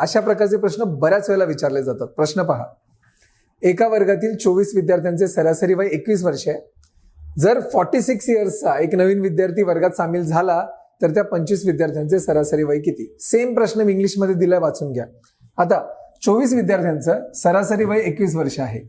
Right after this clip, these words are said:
मग मी इथे एकवीस लिहितो, ठीक आहे? आपल्याला सरासरीच काढायची आहे ना.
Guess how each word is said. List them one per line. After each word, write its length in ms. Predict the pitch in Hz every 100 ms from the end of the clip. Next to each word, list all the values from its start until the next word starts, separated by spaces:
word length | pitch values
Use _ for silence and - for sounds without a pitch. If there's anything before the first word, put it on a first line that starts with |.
| _ _ -
मग 220 | - 180
मी 160 | 196 190
इथे 180 | 196
एकवीस 300 | 180 170 175 170
लिहितो, 240 | 151 165 - _ _ -
ठीक 140 | 185 208
आहे? 220 | - - _ -
आपल्याला 300 | 151 190 214
सरासरीच 500 | 214 220 226 233 208
काढायची 320 | 180 139 139
आहे 80 |
ना. 80 | 143